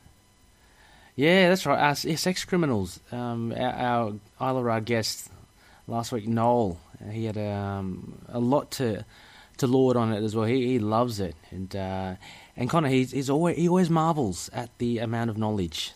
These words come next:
that you have as well. <laughs> Well, Noel, he, uh, he gave you a, a tip of the hat there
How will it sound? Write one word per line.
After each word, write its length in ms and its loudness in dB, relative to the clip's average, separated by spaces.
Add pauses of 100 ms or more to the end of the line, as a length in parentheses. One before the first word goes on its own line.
that 100 -16
you 140 -6
have 400 -12 (120)
as 160 -12
well. 320 -6
<laughs> 40 -20 (640)
Well, 180 -10
Noel, 380 0
he, 200 2
uh, 300 0
he 220 0
gave 200 0
you 140 2
a, 300 0
a 40 -4
tip 180 -8
of 80 -4
the 60 -2
hat 220 -4
there 280 -2